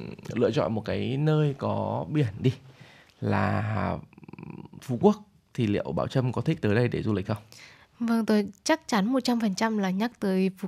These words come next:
Speaker 2: Quốc thì ai cũng muốn đến đây. Và đặc biệt là, ờ, cũng muốn là mình cũng có những khoảnh khắc đẹp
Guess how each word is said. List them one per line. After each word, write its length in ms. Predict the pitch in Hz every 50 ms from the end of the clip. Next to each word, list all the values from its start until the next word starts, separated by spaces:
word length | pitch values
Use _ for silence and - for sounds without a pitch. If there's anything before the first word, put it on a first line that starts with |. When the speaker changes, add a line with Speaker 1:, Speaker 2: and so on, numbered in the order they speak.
| - -
Speaker 2:
Quốc 180 | 277 302 302 -
thì 220 | - 247 214 190 190 -
ai 220 | - 226 247 262 277
cũng 280 | - - - 226 285
muốn 220 | 277 254 220 226 214
đến 180 | 220 202 208
đây. 220 | 214 247 254 247 226 - - - - -
Và 80 | - 190
đặc 200 | 175 - - -
biệt 160 | 196 202 190
là, 260 | 180 180 180 175 165 160 - - - - - -
ờ, 80 | - 190 -
cũng 260 | - - 214 269 262
muốn 180 | 240 202 190
là 160 | 226 254 254 226
mình 300 | 208 202 190 190 180 175
cũng 180 | - - 226
có 140 | - 220 196
những 160 | 190 - 269
khoảnh 220 | - - 254 196 180
khắc 200 | - 269 - -
đẹp 220 | 262 240 202 196